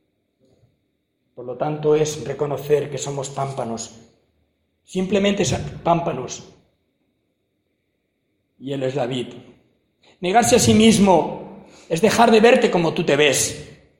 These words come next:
y verte como Dios te ve. Eso también es negarse a sí mismo. Mira, hay personas que tienen un alto concepto de sí mismos, demasiado alto concepto de sí mismos, y la palabra desaprueba esto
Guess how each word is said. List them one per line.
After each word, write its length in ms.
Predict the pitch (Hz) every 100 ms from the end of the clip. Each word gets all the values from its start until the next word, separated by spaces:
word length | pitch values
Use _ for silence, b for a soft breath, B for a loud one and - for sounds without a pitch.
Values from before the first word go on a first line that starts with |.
| _
y 100 | 165
verte 340 | 160 202 208 196
como 220 | 160 143
Dios 260 | 170 185 -
te 100 | 160
ve. 640 | 160 120 - - - _
Eso 220 | 294 - -
también 360 | 254 285 311
es 80 | 302
negarse 420 | 262 262 285 254
a 20 |
sí 120 | 226 262
mismo. 300 | 320 180 135 - - - _ _ _ _ _ b
Mira, 200 | 233 185
hay 120 | -
personas 500 | 254 - 254 247 247
que 100 | 196
tienen 320 | 240 240 233
un 80 | 240
alto 320 | 254 254 240
concepto 540 | 220 202 - 240 247 214
de 80 | 196
sí 200 | 233 262
mismos, 380 | 262 220 165 - - - - _
demasiado 680 | 208 226 226 269 311 302 277
alto 240 | 277 262
concepto 420 | 233 247 233 233
de 100 | 208
sí 120 | - 220
mismos, 340 | 226 - 170 - - -
y 60 | 196
la 120 | 165
palabra 340 | 170 240 254
desaprueba 600 | 240 220 220 - 262 269 294
esto 260 | - 151